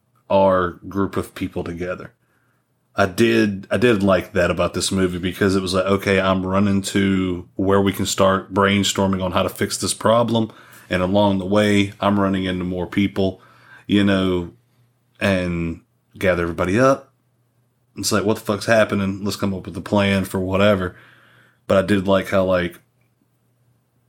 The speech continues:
people just kept, like, being found. Then they got everybody together. Like, 'cause I'm trying to think, uh,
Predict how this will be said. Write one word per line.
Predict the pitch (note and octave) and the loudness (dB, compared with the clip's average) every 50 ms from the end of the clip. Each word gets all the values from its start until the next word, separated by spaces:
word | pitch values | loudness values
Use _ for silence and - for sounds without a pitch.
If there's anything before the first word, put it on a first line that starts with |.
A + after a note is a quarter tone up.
| _ _ _ | _ _ _
people | - A2 G2+ G2 - G2 F2+ F2+ F2+ F2 E2+ - _ _ _ _ _ _ _ _ _ _ _ _ _ _ _ _ _ _ _ _ _ | -4 -2 -2 -2 -2 -4 -2 -4 -4 -6 -10 -14 _ _ _ _ _ _ _ _ _ _ _ _ _ _ _ _ _ _ _ _ _
just | - G2+ - - | -10 -10 -6 -4
kept, | - G2 - - - _ - | -4 -4 -4 -4 -8 _ -10
like, | F#2+ F#2 E2+ F2 - - _ _ _ _ _ _ _ _ _ _ _ _ _ _ _ _ _ _ _ _ _ _ _ _ _ _ _ - G2 | -8 -6 -6 -6 -8 -10 _ _ _ _ _ _ _ _ _ _ _ _ _ _ _ _ _ _ _ _ _ _ _ _ _ _ _ -14 -6
being | F2+ F#2 F#2+ F#2+ F#2+ F2+ F2 | -2 -2 0 0 -2 -4 -4
found. | - - F#2+ F2+ F2+ F2 F2 F2 F2 E2+ E2+ - - _ - - - - - - - - - - - - - _ _ _ _ _ | -2 0 2 2 2 2 0 -2 -2 -4 -8 -10 -16 _ -20 -20 -20 -20 -20 -20 -20 -20 -20 -20 -20 -20 -20 _ _ _ _ _
Then | - F#2 | -8 -6
they | F#2 F#2 | -4 -2
got | F2 F#2+ F2+ F2+ | 0 2 2 2
everybody | F2+ F2 F2+ E2+ F#2 F2+ F2+ F2 | 2 0 0 0 0 0 0 -2
together. | F2 F2+ F2 F#2 F#2 F2+ F2 F2+ F2 - - - - - | -4 -4 0 0 2 2 2 0 0 -4 -8 -16 -14 -4
Like, | - G2 G2 F#2+ | 0 0 2 2
'cause | G#2 G2 | 2 2
I'm | G#2+ G#2+ | 2 2
trying | G2 - C3+ C#3 | 2 2 0 0
to | A2+ G2 | 0 0
think, | - - A#2+ A2+ G2 G2 - | 0 0 0 0 0 0 0
uh, | G2+ F#2+ F#2+ F#2 F#2 F2+ F2+ F2 F2 E2+ E2+ E2+ | 0 2 4 4 4 4 2 0 -2 -2 -4 -8